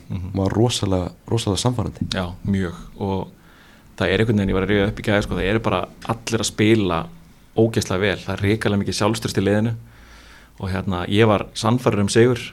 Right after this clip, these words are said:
Speaker 1: þú veist, ég sá að Rodri var ekki með og það munar um hann og eitthvað meiðsli í gangi líka og, og, hérna, þannig ég var alveg sannfærður um sigur og ég meina Villa Park núna eru fjórtán leikir í röð á þess að það var tapað.
Speaker 2: Mhm.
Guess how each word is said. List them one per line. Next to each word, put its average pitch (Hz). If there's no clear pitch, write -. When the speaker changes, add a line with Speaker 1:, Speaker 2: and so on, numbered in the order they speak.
Speaker 1:
þú -
veist, 101
ég 104
sá 113
að 104
Rodri 110
var 104
ekki 101
með 127
og 98
það 98
munar 113
um 101
hann 123
og 95
eitthvað 104
meiðsli 110
í -
gangi 120
líka 123
og, 104
og, 101
hérna, 98
þannig 98
ég 110
var 110
alveg 113
sannfærður 120
um 104
sigur 104
og 90
ég 98
meina 98
Villa 110
Park 123
núna 123
eru 101
fjórtán 117
leikir 110
í 104
röð 123
á 110
þess 107
að 110
það 107
var 107
tapað. 123
Speaker 2:
Mhm. 95